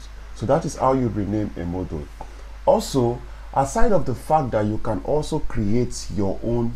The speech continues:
module, Python has a list of external modules. Remember when we did the math function,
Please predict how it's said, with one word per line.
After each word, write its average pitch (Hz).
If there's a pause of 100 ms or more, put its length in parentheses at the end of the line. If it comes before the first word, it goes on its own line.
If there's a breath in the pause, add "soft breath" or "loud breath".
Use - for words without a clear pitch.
(100)
module, 98 (600 loud breath)
Python 196
has 143 (320)
a 113
list 123
of 98 (200)
external 120
modules. 87
Remember 170
when 190
we 160
did 131
the 117
math 123
function, 104